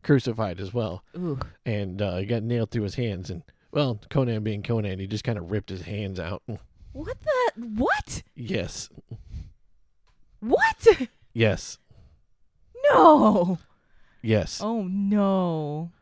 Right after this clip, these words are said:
Speaker 1: I don't remember what the story was,
Speaker 2: You have
Speaker 1: but
Speaker 2: a lot of nerves in your hands.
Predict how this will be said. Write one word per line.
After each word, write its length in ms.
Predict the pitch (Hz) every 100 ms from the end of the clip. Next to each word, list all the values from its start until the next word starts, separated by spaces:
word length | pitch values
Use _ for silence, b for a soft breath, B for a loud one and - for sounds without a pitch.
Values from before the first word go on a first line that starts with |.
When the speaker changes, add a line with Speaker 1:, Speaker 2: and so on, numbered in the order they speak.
| _ -
Speaker 1:
I 80 |
don't 100 | 131
remember 300 | 117 127 120
what 140 | 117 104
the 80 | 90
story 300 | - 120 101
was, 300 | 98 92 226
Speaker 2:
You 80 |
have 120 | 440 453
Speaker 1:
but 60 |
Speaker 2:
a 40 | 392
lot 200 | 403 453
of 100 | 381
nerves 300 | 359 453 508
in 100 | 508
your 120 | 480 427 415 392
hands. 460 | 330 196 175 190